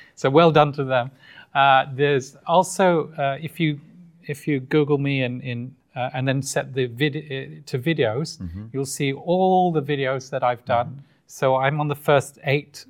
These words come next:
Speaker 1: or ten <laughs> pages of videos, uh, there. Uh, I've left some of my terrible videos there.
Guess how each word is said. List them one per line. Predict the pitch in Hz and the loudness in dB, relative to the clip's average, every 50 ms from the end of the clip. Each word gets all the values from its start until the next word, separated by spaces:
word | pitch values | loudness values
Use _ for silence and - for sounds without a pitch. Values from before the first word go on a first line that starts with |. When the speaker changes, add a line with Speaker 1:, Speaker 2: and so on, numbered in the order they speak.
| _ - | _ -18
Speaker 1:
or | 127 | -16
ten | - - - - 139 117 113 | -10 -2 0 2 2 2 -2
<laughs> | - - | -4 0
pages | - 135 131 - - 135 - - | 0 0 0 0 -6 -8 -6 -6
of | 143 135 - | -10 -10 -8
videos, | - 135 - _ - 123 - - - 143 - - _ _ _ - - - - - _ - | -10 -12 -12 _ -20 -20 -20 -18 -20 -18 -18 -20 _ _ _ -20 -20 -20 -20 -20 _ -8
uh, | 120 120 117 117 113 | -6 -6 -6 -6 -8
there. | 113 113 113 127 131 - _ _ _ - - _ _ - | -6 -4 -4 -4 -6 -8 _ _ _ -20 -20 _ _ 0
Uh, | - 156 165 156 - - - - _ - | 2 4 4 2 0 -6 -16 -20 _ 2
I've | - 160 143 139 | 2 2 2 4
left | 165 180 220 208 - - - | 6 6 6 6 4 -2 -6
some | - - 220 208 | -2 0 2 2
of | 190 | 4
my | 185 180 170 160 | 4 4 4 2
terrible | 175 - - - 208 208 208 208 185 185 190 175 | 2 -2 0 4 6 8 8 8 8 6 4 6
videos | 151 185 180 165 156 135 123 117 107 - | 6 6 6 6 6 6 6 4 0 -4
there. | - 113 104 101 | -6 -6 -6 -6